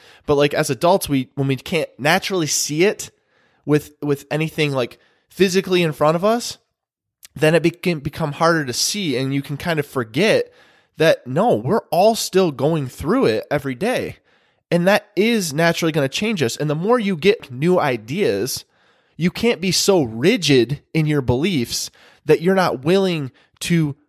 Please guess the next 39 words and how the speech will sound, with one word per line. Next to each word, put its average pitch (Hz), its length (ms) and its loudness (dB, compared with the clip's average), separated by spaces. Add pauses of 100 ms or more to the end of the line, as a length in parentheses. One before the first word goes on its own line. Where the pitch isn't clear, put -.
(100)
look 131 440 0
at 143 120 2
a 135 80 0
different 131 560 -4
thing, 117 440 -2
to 135 200 -4
look 156 240 0
at 123 140 -2
things 135 320 -4
in 127 100 -4
a 117 80 -4
new 117 240 -6
way. 107 540 -4 (380)
And 143 180 -2
so 139 480 2 (1120)
I 202 200 -2
was 208 220 2
really 190 220 6
struggling 175 560 2
with 120 160 0
that, 110 320 -2
because 139 380 -2
when 147 160 0
I 196 240 0
thought, 170 580 0 (380)
and 139 200 -2
when 139 120 0
I 160 100 -2
started 160 360 -2
questioning 156 420 0
the 127 80 -6
things 127 240 -4
you 139 80 0
were 185 60 -2
just 135 140 -6
talking 113 200 -2
about, 110 180 -2
Meg, 110 300 -2
of 107 260 0